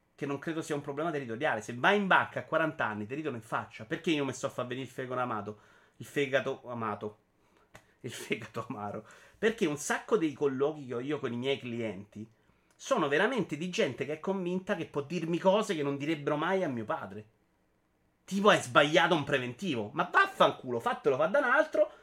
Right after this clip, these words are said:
Se t'ha fatto meglio lui, fatte fa il lavoro a loro. Io non andrei mai da uno a dirgli, "Hai sbagliato a fare il tuo lavoro", no? Da me ci vengono con la naturalezza, mi dicono, "Guarda, guarda perché hai sbagliato, il prezzo è alto". Ma che cazzo vuol dire? Fatela fa, fa da un altro e basta, no?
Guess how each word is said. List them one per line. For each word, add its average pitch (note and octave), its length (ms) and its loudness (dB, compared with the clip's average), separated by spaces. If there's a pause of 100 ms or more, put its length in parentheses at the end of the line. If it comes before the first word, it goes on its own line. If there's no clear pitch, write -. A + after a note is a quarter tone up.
Se - 260 2
t'ha G3+ 160 8
fatto A#3 280 2
meglio A#3+ 240 0
lui, G#4 140 8
fatte C#3+ 280 -2
fa C3 100 0
il A#2 60 -2
lavoro A2 240 0
a - 20 -4
loro. F3 260 -2
Io A#3 140 0
non C#3+ 100 4
andrei C3 300 0
mai C#3+ 440 4 (220)
da C#3+ 140 6
uno D#3+ 180 8
a C#3 60 6
dirgli, C#3 240 -2
"Hai C3 120 4
sbagliato C#3 540 4
a C3+ 60 6
fare C3 220 0
il B2+ 80 -10
tuo C3+ 120 -4
lavoro", A#2 360 -2
no? C3+ 200 -10 (500)
Da A#3+ 120 -4
me G3+ 100 4
ci A3+ 140 -2
vengono G3+ 380 2
con D3+ 80 0
la D#3+ 80 4
naturalezza, F#3 580 0
mi C3+ 60 -2
dicono, E3+ 180 4
"Guarda, E3 140 4
guarda D#3+ 360 8
perché A#2+ 220 2
hai B2 60 2
sbagliato, C#3 520 4
il G#2+ 80 -4
prezzo C3 300 -6
è C3+ 40 4
alto". C3 400 4
Ma - 100 -18
che - 100 -20
cazzo F4 320 -6
vuol C#3+ 140 -2
dire? A#2 180 -4
Fatela G#3+ 220 -4
fa, G#3 120 -2
fa G#3 140 -6
da G#3+ 100 0
un D4 100 -4
altro C#3+ 280 -8
e C#3+ 40 -8
basta, - 400 -8
no? F3+ 160 -14